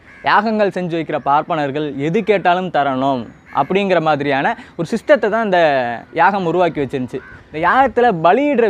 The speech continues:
விஷயம் அப்படிங்கிறது ரொம்ப முக்கியமானது. So, பலியிடுதல் அப்படிங்கிறது வந்து இப்போ வந்து நீங்க பாத்தீங்கன்னா, நம்ம நாட்டார் கோயில்கள் இருக்கு இல்லையா, நம்ம கருப்பண்ணசாமிக்கோ ஐயனாருக்கோ இந்த காத்தவராயனுக்கோ இவங்களுக்கு தான் வந்து கெடா வெட்டி ப-, பொங்க வச்சு பூசைலாம் பண்ணுவோம்.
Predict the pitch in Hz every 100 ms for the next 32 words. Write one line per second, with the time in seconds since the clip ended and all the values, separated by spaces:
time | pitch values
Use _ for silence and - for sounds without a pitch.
0 | 180 180 160 131 147 170 175 170 180 180
1 | 151 - 165 139 120 113 - - - -
2 | - - - 160 185 254 269 240 240 220
3 | 185 190 202 190 185 175 202 214 226 220
4 | 220 226 190 175 170 160 170 220 196 135
5 | 113 - - - - - 151 180 180 185
6 | 214 247 196 185 170 156 147 139 135 127
7 | 151 160 143 139 151 156 160 143 139 131
8 | 165 156 156 147 135 147 185 - - -
9 | 214 226 185 185 190 175 160 147 135 185
10 | 190 202 220 196 196 196 165 220 240 175
11 | 143 147 - - 190 196 175 220 214 160
12 | 110 - - - 165 165 180 185 165 202
13 | 185 123 - - - - 175 180 170 170
14 | 147 143 131